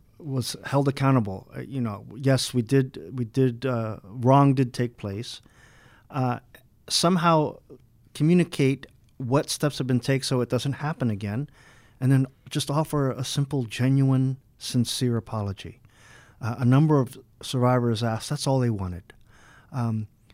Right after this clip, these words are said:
the role of, of, uh, the law,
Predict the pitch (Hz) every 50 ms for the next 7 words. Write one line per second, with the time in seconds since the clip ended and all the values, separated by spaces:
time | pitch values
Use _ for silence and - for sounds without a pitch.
0 | _ - 120 123 120 143 160 170 170 170 151 135 120 - - - 131 123 123 113
1 | - - - 117 120 127 120 113 110 107 107 107 104 - - - _ _ _ _
2 | _ _ _ - - 262 147 117 123 123 127 131 131 127 120 127 143 139